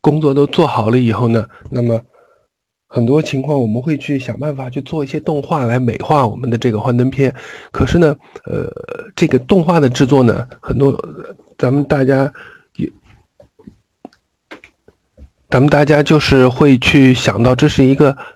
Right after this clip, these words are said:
很高深的一个工作啊，所以呢，并不是所有的人都会去制作这个动画。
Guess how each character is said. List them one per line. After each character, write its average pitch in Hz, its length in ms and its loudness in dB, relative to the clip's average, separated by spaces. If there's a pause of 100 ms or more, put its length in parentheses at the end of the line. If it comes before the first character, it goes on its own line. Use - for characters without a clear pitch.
(100)
很 - 220 2
高 160 180 2
深 196 180 2
的 196 80 6
一 160 140 6
个 117 100 4
工 131 240 2
作 135 160 2
啊， 110 200 0
所 139 180 2
以 131 60 6
呢， 120 180 4 (300)
并 156 180 4
不 147 80 2
是 160 100 2
所 147 300 2
有 170 100 6
的 117 120 4
人 113 160 4
都 143 160 2
会 151 120 4
去 127 200 0
制 143 200 0
作 123 200 2
这 123 120 0
个 120 80 4
动 120 220 0
画。 127 260 0